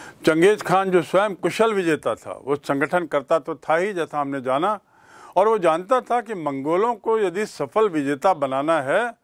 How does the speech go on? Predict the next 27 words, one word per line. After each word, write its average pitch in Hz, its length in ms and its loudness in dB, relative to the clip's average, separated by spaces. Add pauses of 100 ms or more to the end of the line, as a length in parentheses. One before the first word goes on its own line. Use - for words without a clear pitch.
(640)
तो 226 460 2
नवीन 160 760 -4
सामाजिक 165 720 -2
संगठन 151 600 -6
और 156 300 0
सैनिक 156 500 -4
इकाइयों 143 520 0
में 139 120 -4
उन्हें 131 300 -8
बदलना 120 500 0
पड़ेगा। 113 760 -4 (720)
और 135 180 2
यही 151 340 2
नवीन 160 460 0
सामाजिक 135 600 -2
संगठन 127 440 -6
से 151 180 -4
तात्पर्य 151 540 0
है 127 320 -2 (400)
कबीलाई 143 540 2
संस्कृति 147 540 -6
में 131 220 -4
बदलाव 120 400 2
लाना, 170 440 -2 (880)
सैनिक 226 440 0
इकाइयों 185 480 2
में 156 280 -4